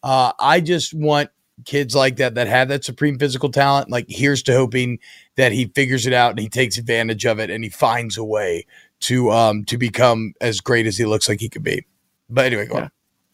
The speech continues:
Speaker 2: Not happening. Uh, last big dog of the day, Bobby
Speaker 1: Yeah.
Speaker 2: Petrino calling plays. I know you kinda said,
Speaker 1: That's
Speaker 2: you know,
Speaker 1: the dumbest
Speaker 2: is it
Speaker 1: fucking
Speaker 2: gonna be
Speaker 1: thing I've
Speaker 2: good?
Speaker 1: ever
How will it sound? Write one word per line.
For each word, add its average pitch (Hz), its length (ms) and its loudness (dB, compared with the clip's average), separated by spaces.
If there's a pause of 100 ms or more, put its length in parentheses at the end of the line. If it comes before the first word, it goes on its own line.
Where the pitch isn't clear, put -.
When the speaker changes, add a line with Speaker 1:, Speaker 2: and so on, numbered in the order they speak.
(140)
Speaker 2:
Not 120 160 4
happening. 117 260 2 (500)
Uh, 143 240 6
last 165 320 4
big 175 200 2
dog 165 220 6
of 160 40 0
the 160 80 0
day, 160 160 4
Bobby 190 300 4
Speaker 1:
Yeah. 262 60 -6
Speaker 2:
Petrino 214 400 -2
calling 160 280 2
plays. 151 600 2
I 143 100 -2
know 151 100 -4
you 160 180 -4
kinda 151 200 -6
said, 170 140 2
Speaker 1:
That's 143 120 -6
Speaker 2:
you 139 60 -4
know, 135 40 -6
Speaker 1:
the 147 260 -6
dumbest 120 440 -4
Speaker 2:
is 180 160 4
it 185 60 6
Speaker 1:
fucking 175 40 0
Speaker 2:
gonna 190 120 4
be 175 140 0
Speaker 1:
thing 165 60 0
I've 135 60 -12
Speaker 2:
good? 165 220 0
Speaker 1:
ever 226 100 4